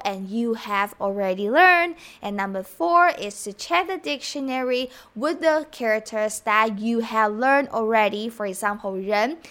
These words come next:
to try to find the words that contains 人, 人口, 人鱼,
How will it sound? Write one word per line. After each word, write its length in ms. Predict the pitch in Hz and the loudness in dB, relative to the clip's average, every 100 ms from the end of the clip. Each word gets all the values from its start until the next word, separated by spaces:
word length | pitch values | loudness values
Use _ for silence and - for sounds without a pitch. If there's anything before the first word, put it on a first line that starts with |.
| - | -14
to 80 | 233 | -12
try 320 | - 392 523 539 | -4 0 2 2
to 60 | |
find 340 | - 339 339 320 | 2 2 2 -2
the 60 | |
words 640 | 262 226 311 294 220 226 - | -6 -2 4 4 4 -2 0
that 220 | 226 220 - _ - | 2 2 -2 _ -16
contains 640 | - 240 226 247 247 233 208 | -4 -2 -2 -4 -6 -8 -4
人, 340 | 202 190 233 - - - | 0 0 -2 -8 -20 0
人 220 | 214 247 | 0 0
口, 440 | 254 254 208 208 | 0 4 6 4
人 360 | 190 208 214 262 | 2 0 0 -2
鱼, 480 | 254 220 220 226 | -4 -2 -2 -4